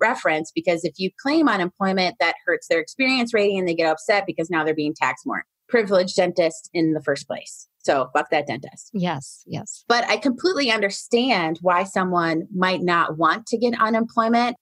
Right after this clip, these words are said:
Speaker 1: in a regular situation, because it is a blow to your self-esteem for a lot of people, because, you know, now I'm taking benefits that I thought I would never need. So it can be that kind of confidence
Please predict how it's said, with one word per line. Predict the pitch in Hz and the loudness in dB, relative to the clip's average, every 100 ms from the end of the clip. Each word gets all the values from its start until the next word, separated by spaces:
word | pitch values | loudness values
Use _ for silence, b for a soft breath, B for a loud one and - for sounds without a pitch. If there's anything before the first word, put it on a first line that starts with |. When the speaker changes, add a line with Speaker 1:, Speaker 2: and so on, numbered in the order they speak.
| - | -2
Speaker 1:
in | 208 | 2
a | 196 | 2
regular | 185 196 185 180 165 | 2 2 2 2 2
situation, | 165 165 160 160 143 135 - - _ | 0 -2 0 0 0 -2 -6 -10 _
because | 165 165 202 175 165 - | -2 0 2 0 0 -2
it | 185 | 0
is | 208 208 208 202 196 _ | 2 4 4 2 -4 _
a | 190 185 | 0 0
blow | 175 175 175 | 0 2 2
to | 180 - | 0 -2
your | 185 | -2
self-esteem | 185 175 175 160 - 170 156 185 240 269 | 0 0 0 -6 -4 -2 0 0 -2 -2
for | - | 0
a | 214 | 2
lot | 202 196 | 4 2
of | 196 | 0
people, | 214 196 208 294 | -4 -4 -2 0
because, | 294 240 175 165 - | -2 0 -4 -4 -4
you | 160 | -2
know, | 156 165 - - | 0 -4 -6 -4
now | 170 160 170 | 0 0 2
I'm | 175 160 165 - _ - | 0 -2 -4 -10 _ -8
taking | 180 165 180 175 | -6 -2 -2 0
benefits | 165 165 175 185 170 - | 0 0 -2 -2 -4 -4
that | 160 151 - _ - | -2 -2 -4 _ -4
I | 156 156 160 - 170 - | -2 -2 -4 -12 -14 -2
thought | 165 147 | 0 2
I | - | 0
would | 156 165 | -2 -2
never | 165 151 160 | -2 -2 0
need. | 156 147 147 202 - _ | 0 0 -2 -4 -8 _
So | - 208 | 0 2
it | 175 - | 2 -2
can | - 196 202 | -2 0 0
be | 208 | 0
that | 185 160 | 0 0
kind | - 165 | -2 -4
of | 151 | -4
confidence | - 156 151 170 175 185 - - | 0 0 0 -2 -2 -4 -10 -14